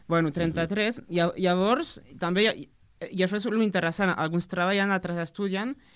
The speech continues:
Speaker 1: i és important tenir, pues, una diversitat per permetre que les persones també, pues, que seran en, en situació d'exclusió, tenir la possibilitat de, de veure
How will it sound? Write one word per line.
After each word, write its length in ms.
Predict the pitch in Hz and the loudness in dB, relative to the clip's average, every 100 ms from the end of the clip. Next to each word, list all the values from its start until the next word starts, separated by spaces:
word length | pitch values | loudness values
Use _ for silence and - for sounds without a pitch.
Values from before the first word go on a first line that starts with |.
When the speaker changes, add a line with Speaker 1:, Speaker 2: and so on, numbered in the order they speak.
| - - | -20 -4
Speaker 1:
i 500 | 170 165 165 170 170 | 0 2 2 2 0
és 160 | 175 190 | -2 2
important 340 | 190 185 208 220 | 2 2 0 0
tenir, 240 | 214 202 | 0 0
pues, 140 | 226 202 | -2 -2
una 160 | 185 | -2
diversitat 640 | 175 175 170 170 180 254 - - - - | 2 0 0 -4 -2 -2 -4 -18 -20 -10
per 160 | 175 160 | -6 -2
permetre 520 | 156 160 160 196 185 | -2 -2 -4 -4 -4
que 680 | 180 160 151 147 147 143 139 | -2 -2 -2 -2 -2 0 -2
les 140 | 151 - | -4 -6
persones 500 | 151 180 185 180 - | -8 -2 -2 -2 -4
també, 340 | 151 160 175 | -6 -2 -2
pues, 240 | 170 151 - | -4 -8 -6
que 520 | 160 147 143 143 139 - - - _ | -6 -4 -2 -2 -4 -10 -20 -20 _
seran 360 | - 156 160 | -8 -2 0
en, 100 | 175 - | -2 -2
en 160 | 165 156 | 0 0
situació 340 | 175 165 165 165 | -2 -4 -2 -4
d'exclusió, 460 | 156 170 165 170 208 | -4 -6 -2 -2 -4
tenir 340 | - 165 160 | -4 -4 -2
la 80 | 165 | -2
possibilitat 540 | 160 147 151 147 151 165 | -6 -8 -6 -4 -6 -8
de, 20 | |
de 200 | 156 143 | -6 -4
veure 300 | 143 151 | -4 -4